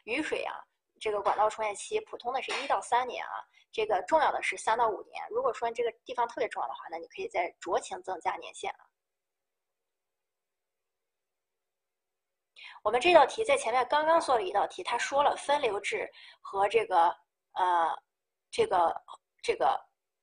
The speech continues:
节流，分流，分流制和这种节流式的这个都是各有利弊的啊。所以这道题是不对的，而且我在上课也是讲了，他们对水和对大气都是存在污染的。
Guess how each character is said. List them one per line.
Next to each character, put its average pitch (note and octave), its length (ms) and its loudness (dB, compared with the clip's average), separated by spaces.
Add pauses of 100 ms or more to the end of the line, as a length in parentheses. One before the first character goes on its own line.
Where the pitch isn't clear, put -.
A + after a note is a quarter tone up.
(160)
节 A3 260 4
流， C4+ 160 2 (100)
分 D4 200 -2
流， G#3 200 0 (120)
分 B3 120 4
流 A3+ 140 0
制 G3 220 -4
和 F#3+ 180 -2
这 A3 100 0
种 F#3+ 140 -2
节 G3 220 0
流 A#3+ 180 2
式 - 140 -2
的 F3 140 -2
这 F3 120 -12
个 E3+ 220 -4
都 C#5 120 -2
是 - 120 -4
各 - 180 -2
有 E3 120 -8
利 G4 140 -6
弊 F#3+ 140 -8
的 - 80 -8
啊。 - 160 -8 (640)
所 C#4 140 4
以 D4 100 2
这 D#4 140 0
道 C4 100 4
题 F#4 400 -8 (340)
是 - 140 -8
不 D#3+ 160 -8
对 C4 160 2
的， - 80 2
而 G#3 120 6
且 C#4+ 100 -2
我 A#3 100 4
在 A#3 120 0
上 C4+ 180 2
课 D4+ 80 0
也 A#3 140 0
是 A3+ 120 -4
讲 A3+ 240 0
了， - 120 -6
他 D#4 100 0
们 C4+ 100 0
对 D4+ 140 -2
水 - 400 -4
和 - 240 -2
对 A3 280 0 (380)
大 A#3+ 200 2
气 - 360 -6 (640)
都 E4 160 6
是 C4 120 -2
存 - 160 -8
在 F3 100 0
污 F3 160 -2
染 F3+ 180 0
的。 G#2 80 -10